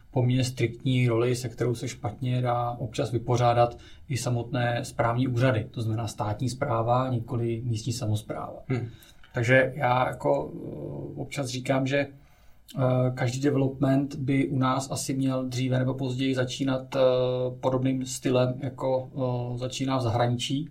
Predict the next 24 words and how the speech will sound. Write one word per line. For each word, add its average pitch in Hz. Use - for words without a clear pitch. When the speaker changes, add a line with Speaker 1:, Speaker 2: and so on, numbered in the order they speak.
Speaker 2:
Mhm. 127
Speaker 1:
kde 123
prvními 131
a 123
hlavními 127
členy, 131
eh, -
týmu 135
na 127
začátku 127
je 120
marketér 139
a -
právník. 107
Speaker 2:
Mhm. 120
Eh, 113
přesto 123
bych 139
si 156
myslel, 131
že 135
jenom 123
tyto 123
dva 131